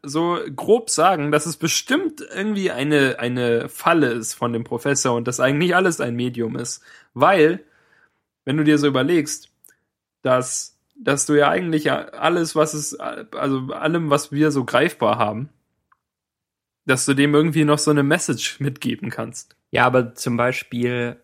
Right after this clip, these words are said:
Speaker 1: Also ein schwarzes Loch vielleicht nicht.
Speaker 2: Und Angst
Speaker 1: Vielleicht
Speaker 2: ist zum Beispiel kein Medium. Oder
Speaker 1: Ja, aber
Speaker 2: Eifersucht.
Speaker 1: Äh, ja, aber das ist ja auch nichts zum Anfassen. Ich meinte so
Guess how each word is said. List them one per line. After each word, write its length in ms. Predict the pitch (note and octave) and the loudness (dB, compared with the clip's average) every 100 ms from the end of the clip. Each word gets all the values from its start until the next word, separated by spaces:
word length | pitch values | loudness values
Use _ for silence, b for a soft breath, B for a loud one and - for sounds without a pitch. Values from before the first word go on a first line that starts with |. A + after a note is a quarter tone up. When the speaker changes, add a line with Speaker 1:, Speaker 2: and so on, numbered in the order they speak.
| _ | _
Speaker 1:
Also 200 | B2+ C3 | -2 2
ein 80 | C3+ | 0
schwarzes 480 | - C#3 D3 C#3 - | 2 2 2 -2 0
Loch 240 | B2+ C#3+ | 2 2
vielleicht 460 | - B2+ A#2 B2+ - | -2 -2 -2 -4 -6
nicht. 280 | A#2 - - _ _ - | -10 -10 -20 _ _ -6
Speaker 2:
Und 300 | C#3 C3+ C3+ | -4 -2 -2
Angst 260 | C3 C3+ | 0 2
Speaker 1:
Vielleicht 140 | C3 E3 | 2 0
Speaker 2:
ist 200 | B2+ - | -6 -6
zum 100 | C3+ | -2
Beispiel 320 | A#2 A#2+ - | 0 0 -2
kein 240 | A#2 A#2+ A2+ | -8 -6 -6
Medium. 360 | A2+ A2 G#2+ G#2 _ _ - | -6 -8 -12 -16 _ _ -8
Oder 220 | A2+ A2+ | -2 2
Speaker 1:
Ja, 120 | C3+ | 4
aber 180 | C#3+ C#3 | 4 2
Speaker 2:
Eifersucht. 640 | C3+ B2+ A2 A2+ - - _ _ _ _ _ _ _ _ _ _ _ - _ | 0 -2 -4 -10 -14 -20 _ _ _ _ _ _ _ _ _ _ _ -20 _
Speaker 1:
Äh, 520 | - - B3 D4 D#4 | -20 -8 -4 -2 -2
ja, 160 | C4 C4+ | 0 0
aber 160 | D4 C#4 | 0 0
das 220 | A#3+ C4 | -2 -2
ist 140 | A#3 | 0
ja 120 | B3+ A3+ | 2 2
auch 60 | |
nichts 260 | A3+ A3+ - | 2 0 -2
zum 140 | G3+ | 0
Anfassen. 600 | G3 G#3 - A#2+ - B2 C3+ | 0 0 0 0 -2 -8 -4
Ich 100 | C#3+ | 2
meinte 240 | F3+ D#3 | 2 2
so 280 | C#3 C3 | 4 4